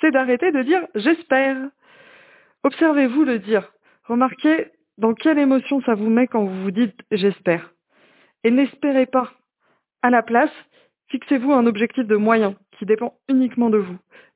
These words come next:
Et soyez simplement curieux des résultats. Observez-les. Remerciez-vous d'avoir mis en place les actions que vous avez mises en place.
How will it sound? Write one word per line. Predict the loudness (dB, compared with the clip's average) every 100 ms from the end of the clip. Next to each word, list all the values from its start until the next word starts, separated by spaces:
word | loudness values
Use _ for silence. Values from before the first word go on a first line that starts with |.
| -6
Et |
soyez | -2 0 0
simplement | -2 -4 0 0 0
curieux | -2 -2 2 2
des | 2
résultats. | 2 0 -2 -4 -4 -6 _ _ _ _ _ -6
Observez-les. | -6 -2 -2 2 2 0 -2 _ _ _ _ _ _ _ 0
Remerciez-vous | 2 2 0 -2 0 0
d'avoir | 0 0 0 0
mis | 2
en | 0
place | 0 0 0 0
les | 0 2
actions | 0 -4 -4
que | -2
vous | -2 0
avez | 2
mises | 4 2 2
en | 0
place. | 0 -2